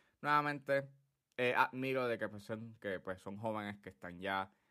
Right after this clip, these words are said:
eh, centrados en hacer cine. Y el último corto que presentaron fue Ángelo, o Ángelo, de Ángel Janer. Y trata sobre Ángelo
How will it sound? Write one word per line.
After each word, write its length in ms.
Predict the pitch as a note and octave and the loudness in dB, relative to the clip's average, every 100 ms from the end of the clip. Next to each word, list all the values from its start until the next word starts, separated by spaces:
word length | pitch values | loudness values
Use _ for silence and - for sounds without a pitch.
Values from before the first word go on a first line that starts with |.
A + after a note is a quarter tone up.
| _ _ | _ _
eh, 440 | - G2+ F#2+ F#2 E2+ | -6 -4 -2 -4 -6
centrados 600 | G#2 F#2+ A2+ A2 G#2+ G#2 | -8 -8 0 2 2 -2
en 80 | E2 | -8
hacer 240 | F#2+ G2+ | -10 -10
cine. 420 | - C#3 C3 B2+ - | -8 -8 -8 -10 -10
Y 140 | F#2 | 0
el 100 | G#2+ | 4
último 380 | F3+ G3+ A3+ G3+ | 4 2 0 2
corto 260 | F3 D#3+ D#3+ | 2 2 2
que 100 | D#3 | 4
presentaron 600 | D3+ D3+ C3+ C#3+ C#3+ C#3 | 2 2 4 6 6 2
fue 420 | - C3+ C3+ - | 4 6 6 6
Ángelo, 640 | - E3+ D#3+ C3 A2+ A2 C#3 - _ _ _ | 8 10 8 4 4 4 2 -8 _ _ _
o 160 | - F#2+ | -4 2
Ángelo, 600 | A#2 D3 C3 A2+ G2+ G#2 - _ _ | 6 6 4 -2 -2 -2 -6 _ _
de 340 | G2 A2 A#2 | -2 0 2
Ángel 440 | A2 A#2 A#2 B2 A#2+ | 2 2 0 -4 -4
Janer. 520 | B2+ B2+ E3 E3 E3 _ _ _ _ _ - | -2 0 2 0 -2 _ _ _ _ _ -10
Y 100 | C3+ | 2
trata 240 | F3 F#3 | 4 6
sobre 280 | F3 C3+ C3 | 4 2 8
Ángelo 640 | D3+ E3+ D#3+ D#3 D3+ D3 | 8 8 6 2 2 0